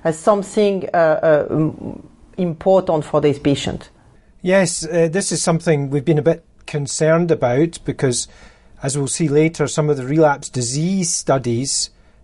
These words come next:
Speaker 2: uh, suggest that there is a significant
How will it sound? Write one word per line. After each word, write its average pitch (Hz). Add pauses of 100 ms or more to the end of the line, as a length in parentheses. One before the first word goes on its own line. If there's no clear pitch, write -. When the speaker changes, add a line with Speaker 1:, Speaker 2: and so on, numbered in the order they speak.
(320)
Speaker 2:
uh, 135
suggest 143 (120)
that 139
there 135
is 131 (800)
a 160
significant 208